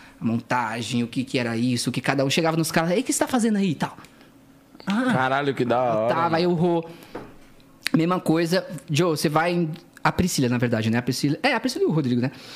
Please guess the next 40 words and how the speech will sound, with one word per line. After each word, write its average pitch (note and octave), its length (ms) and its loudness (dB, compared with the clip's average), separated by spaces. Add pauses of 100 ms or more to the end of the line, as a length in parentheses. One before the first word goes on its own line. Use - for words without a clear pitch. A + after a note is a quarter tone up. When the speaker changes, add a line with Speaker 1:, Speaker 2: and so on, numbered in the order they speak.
(380)
Speaker 1:
Ela, D3+ 340 0
a C3+ 120 2
Priscila D#3 240 0
falou, D#3 200 0
"Joe, F3+ 220 2
eu E3 80 0
queria F#3 200 0
que - 60 -8
você - 100 0
fosse G#3 200 0
em A#3 40 0
três A#3 240 0
shows, - 520 -2 (140)
porque E3+ 140 -2
daí F3 120 2
você - 100 0
acompanha F3+ 380 0
um D3 60 0
show C#3 200 -2
pequeno, D3+ 680 0
um C#3+ 100 2
show B2+ 260 -2
médio, D3 400 0
um C#3 40 0
show E3 180 0
grande." A#2 420 -2 (240)
Mas G#3 160 2
aí B3 100 2
ac-, B3 220 -2
acabou G3 320 0
que - 80 -4
não F#3 100 2
deu, D3+ 160 0
não E3+ 80 0
tive D#3+ 220 -2
agenda, D3 340 0
eu F3 80 0
consegui E3+ 360 -2
só E3 160 -2
no, F3+ 120 -2